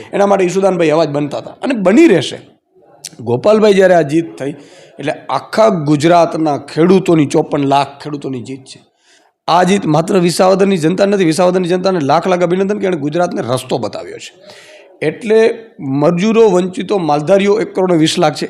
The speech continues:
એની જીત છે. ભાજપની સિસ્ટમનો ભોગ બનેલાઓની જીત છે.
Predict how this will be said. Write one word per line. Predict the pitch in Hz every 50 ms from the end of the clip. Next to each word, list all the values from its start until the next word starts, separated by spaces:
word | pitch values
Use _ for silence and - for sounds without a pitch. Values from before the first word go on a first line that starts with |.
| - -
એની | 135 143 175 185 185
જીત | 151 156 170 160 -
છે. | - - 160 - _ _ _ _ _ _ _ _ -
ભાજપની | 123 143 147 156 165 196 196 196 202 180
સિસ્ટમનો | - - 180 165 - - 190 185 185 170
ભોગ | 147 131 143 160 170 170
બનેલાઓની | 156 147 151 147 147 147 143 139 143 135
જીત | 120 113 135 139 139
છે. | 127 - 180 -